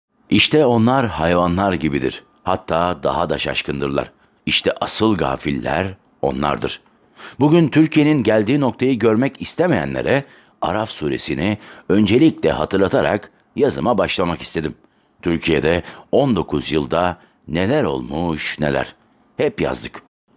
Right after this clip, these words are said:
Ama doğalgaz rezervi finali olunca hatırlatarak oraya gelelim. Hadi başlayalım. Bismillah.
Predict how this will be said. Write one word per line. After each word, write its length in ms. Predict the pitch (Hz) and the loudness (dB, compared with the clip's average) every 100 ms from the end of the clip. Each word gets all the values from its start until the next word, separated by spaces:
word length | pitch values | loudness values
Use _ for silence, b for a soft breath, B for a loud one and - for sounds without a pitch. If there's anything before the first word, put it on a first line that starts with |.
| _ | _
Ama 420 | - 117 127 85 78 | 0 2 2 -2 0
doğalgaz 540 | 101 147 104 69 64 | 2 2 2 0 -2
rezervi 480 | 62 71 73 67 80 | -4 -2 -2 -2 -4
finali 380 | - 87 107 131 | -2 0 2 0
olunca 540 | 69 62 - 107 117 _ _ | -2 -6 -2 -2 -4 _ _
hatırlatarak 880 | 80 - 90 90 113 67 80 - - | -6 -2 -2 0 0 0 -2 -6 -4
oraya 300 | 80 76 67 | 0 2 0
gelelim. 340 | 67 65 69 - _ _ _ _ - | 0 -2 -2 -6 _ _ _ _ -2
Hadi 260 | 131 78 | 0 0
başlayalım. 440 | 69 - 78 65 57 _ _ - | -2 -2 -2 -2 -4 _ _ -10
Bismillah. 440 | - 57 64 64 | -10 -6 -4 -6